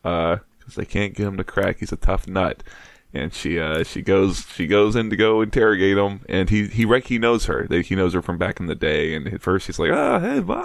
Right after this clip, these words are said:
I'm, I'm gonna see you." And then she starts, you know, lifting him up, him up by his shirt collar, and, and she's trying to get the information out of him.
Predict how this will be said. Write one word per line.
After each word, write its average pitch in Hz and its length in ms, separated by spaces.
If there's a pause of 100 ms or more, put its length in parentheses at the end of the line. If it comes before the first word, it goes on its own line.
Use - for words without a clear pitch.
(240)
I'm, 104 360
I'm 107 100
gonna 110 180
see 135 220
you." 87 160
And 87 80
then 92 80
she - 140
starts, - 460 (400)
you 87 100
know, 87 120
lifting 107 360
him 104 120
up, 101 180
him 107 120
up 104 120
by 98 180
his 101 100
shirt - 320
collar, 95 500
and, 82 180 (400)
and 82 100
she's - 180
trying 95 420
to 92 160 (560)
get 110 220
the 110 180
information 104 640
out 98 160
of 92 100
him. 95 280